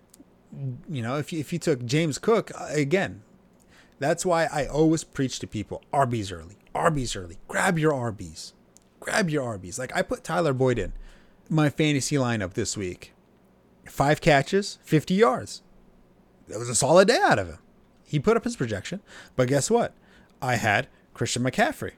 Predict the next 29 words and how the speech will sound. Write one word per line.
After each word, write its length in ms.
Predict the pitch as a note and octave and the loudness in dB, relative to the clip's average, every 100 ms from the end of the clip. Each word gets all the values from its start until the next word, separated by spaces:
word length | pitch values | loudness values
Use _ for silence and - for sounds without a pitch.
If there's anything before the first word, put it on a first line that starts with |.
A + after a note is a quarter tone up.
| _ _ _ _ _ _ | _ _ _ _ _ _
I 140 | - A2 | -6 -2
won 220 | A2 A2+ | 0 2
my 160 | A#2+ E3 | 4 4
week. 380 | E4 - - - _ _ _ _ _ _ _ _ _ | 4 2 -6 -18 _ _ _ _ _ _ _ _ _
That's 180 | C3+ - | -6 -2
it. 280 | C#4 - - - _ _ _ | -2 -2 -10 -20 _ _ _
And 180 | E3+ F3+ | 2 2
you 320 | F3 G3 A3+ | 0 -4 -4
know 140 | - - | -4 -2
Christian 340 | G#3 E3+ E3 | -2 0 0
McCaffrey, 340 | - A2 G2+ | 0 -4 -4
he's 120 | C#3 C3+ | -4 -2
gonna 200 | F#3+ F#3+ | -2 0
get 100 | E3+ | 0
his 100 | - | -2
touches. 400 | E3 - - G#2 | -4 -6 -12 -12
I 40 | |
mean, 160 | G#2+ G2+ - - | -12 -12 -18 -10
he 180 | - F#3+ | -2 2
got, 160 | F#3 | 2
he, 200 | C#3 F#3 | 2 0
he 60 | C#3+ | 0
had 140 | C3+ | 0
a 40 | B2+ | -2
f-, 260 | - - | -6 -10
against 360 | D#3 C#3+ F3+ F#3+ | -6 0 0 2
the 80 | D#3+ | 0
Dallas 300 | C#3 B2 - | 0 -2 -4
Cowboys 560 | G#2+ G2+ F#2 E2+ - | -6 -8 -8 -12 -16